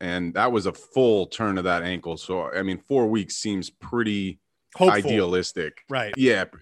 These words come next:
Speaker 1: idealistic, really. I mean, I don't think he'll be back in four weeks. I, I mean, maybe I'm wrong, and maybe he avoided some serious damage, but they called it a mid-, a midfoot sprain. And I don't know. I mean,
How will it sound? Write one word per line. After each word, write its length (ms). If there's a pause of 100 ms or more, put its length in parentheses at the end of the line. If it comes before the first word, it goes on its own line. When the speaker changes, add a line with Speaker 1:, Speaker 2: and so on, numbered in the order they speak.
(140)
Speaker 1:
idealistic, 760
really. 300
I 60
mean, 180
I 200
don't 220
think 260
he'll 120
be 140
back 340
in 100
four 280
weeks. 480
I, 240
I 80
mean, 180
maybe 180
I'm 200
wrong, 320
and 100
maybe 240
he 120
avoided 540 (360)
some 180
serious 560
damage, 560
but 180
they 100
called 240
it 120
a 20
mid-, 320 (300)
a 80
midfoot 580
sprain. 560 (1160)
And 320
I 160
don't 160
know. 160
I 120
mean, 220